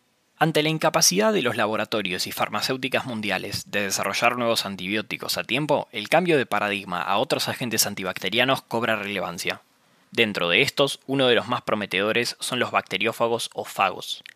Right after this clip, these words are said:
virus que infectan bacterias. Dentro del ciclo de vida de los fagos, la unión a su receptor es un paso fundamental, sin el cual no hay infección. En las bacterias gram positivas, estos generalmente son carbohidratos que se encuentran unidos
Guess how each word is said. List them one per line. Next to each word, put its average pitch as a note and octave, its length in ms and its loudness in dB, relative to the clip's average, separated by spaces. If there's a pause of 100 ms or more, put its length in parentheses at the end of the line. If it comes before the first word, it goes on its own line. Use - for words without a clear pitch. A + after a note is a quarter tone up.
(140)
virus B2+ 500 -2
que - 100 -4
infectan G2+ 400 -2
bacterias. F#2+ 600 -6 (580)
Dentro F3+ 400 4
del A#2+ 100 6
ciclo A#2+ 300 2
de A2 60 4
vida A2 180 2
de G2 80 2
los E2 100 -2
fagos, B2+ 460 2 (300)
la A#2 120 4
unión E3 200 4
a E3+ 60 4
su - 100 0
receptor A#2 480 2
es C#3+ 100 -2
un A#2+ 80 -6
paso A#2+ 240 0
fundamental, G2 720 -2 (320)
sin B2 220 2
el A#2 80 2
cual C3 320 2
no B2 80 0
hay A2+ 100 4
infección. G2 540 -4 (560)
En B2+ 120 -2
las G#2+ 120 2
bacterias C#3 360 2
gram A#2+ 180 4
positivas, A2+ 680 2
estos - 300 -2
generalmente C#3 580 4
son A#2+ 220 2
carbohidratos C3 720 6
que - 100 -6
se A2+ 140 -2
encuentran G#2+ 420 -2
unidos D#3+ 480 2